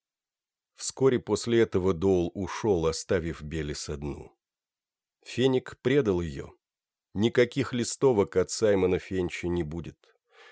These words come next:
Никто не захочет её слушать. Город не повернётся в другом направлении.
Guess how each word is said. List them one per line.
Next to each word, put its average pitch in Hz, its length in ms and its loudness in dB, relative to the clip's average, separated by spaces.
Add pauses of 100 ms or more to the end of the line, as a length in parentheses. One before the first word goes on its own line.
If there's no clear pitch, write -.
(440)
Никто 139 340 2
не 180 140 6
захочет 151 640 0
её 82 180 -4
слушать. - 720 -8 (540)
Город 98 560 2
не 101 120 0
повернётся 98 800 2
в 80 80 -4
другом 87 420 0
направлении. 78 800 -6